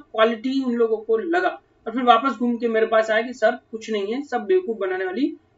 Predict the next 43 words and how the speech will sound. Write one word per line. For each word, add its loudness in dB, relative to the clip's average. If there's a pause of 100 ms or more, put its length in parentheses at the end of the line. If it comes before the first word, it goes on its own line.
बातें 2
हो -6
रही -14
है। -20 (360)
ये 0
चीज 4
मैं 0
पहले 2
class 2
में -6
करता -2
था, 2
वही 2
चीज -4
अब -2
मैं -4
कहाँ 2
कर 0
रहा 2
हूँ, -4 (100)
Online 4
mode -4
में -2
लेकर 2
आ 4
रहा 4
हूँ 0 (280)
कि -2
वीकली -4
target 2
रहेगा, 2
weekly -4
test -2
रहेगा, 0
weekly -6 (380)
written 4
test -2
रहेगा, 2
weekly -4
हम 0
सब 0
चीजों 0
को -8